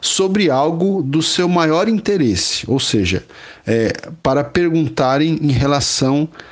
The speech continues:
a, a, às questões envolvendo o jejum, né? Na verdade, você vai ver aí, se você ler o texto, você vai ver que o texto fala sobre o jejum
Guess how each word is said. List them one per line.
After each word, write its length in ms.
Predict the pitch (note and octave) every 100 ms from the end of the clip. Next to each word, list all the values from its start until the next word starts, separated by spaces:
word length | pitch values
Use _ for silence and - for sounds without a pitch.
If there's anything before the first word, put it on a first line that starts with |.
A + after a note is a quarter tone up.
| - -
a, 480 | A#2 A#2 G#2 B2+ A#2+ -
a, 180 | A#2+ A#2
às 140 | -
questões 640 | - B2 - - C3+ C#3 C#3+
envolvendo 760 | C3+ C#3 A#2 B2 C#3 C#3+ C3+
o 140 | C#3
jejum, 580 | A#2+ D3 E3 A#2 A2 F#2 E2 G#2+
né? 220 | C3+ G3 - - - - - -
Na 160 | F3
verdade, 760 | A3+ G3 A2+ B2+ F3+ E3+ A2 G2
você 320 | A2+ B2 D3+
vai 180 | D3 C#3
ver 260 | A2+ B2 A2+
aí, 160 | A#2+
se 140 | A2 G2+
você 300 | G#2 - A2+
ler 140 | G#2
o 60 | G2
texto, 540 | - D3+ C#3+ - F#2+
você 300 | G2 A2 -
vai 160 | B2 B2+
ver 240 | A#2 C3
que 140 | B2+ C#3
o 60 |
texto 440 | B2+ B2+ C3 - C3+
fala 440 | - C3 B2+ B2+
sobre 480 | - - C3 C3 C3
o 100 | C3
jejum 680 | A2+ C3 A#2+ G#2 B2+ E3+